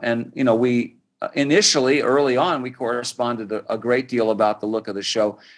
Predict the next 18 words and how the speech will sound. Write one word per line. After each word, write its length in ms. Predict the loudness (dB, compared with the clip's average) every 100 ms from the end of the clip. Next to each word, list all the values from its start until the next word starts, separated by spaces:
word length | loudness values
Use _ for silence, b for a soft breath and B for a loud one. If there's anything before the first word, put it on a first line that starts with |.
| B -6
Since 320 | -2 0 2
we've 220 | 2 2
now 280 | 4 4 4
established 640 | 2 2 2 2 -2 -6
and 140 | -10 -6
worked 260 | -4 -4
together 340 | -4 -2 -2 -4
for 340 | -6 -8 -8
now 280 | -4 0 0
four 320 | -2 -4 -4
seasons, 640 | -4 -4 -4 -4 -6 -8 -12 b b b 0
uh, 260 | 4 4 4
that 260 | 2 2
dialogue 520 | 4 4 4 4 2 0
has 140 | -6
dropped 340 | 0 0 0
off 360 | -2 -2 -4 -10 -20 -14
because 340 | -8 -8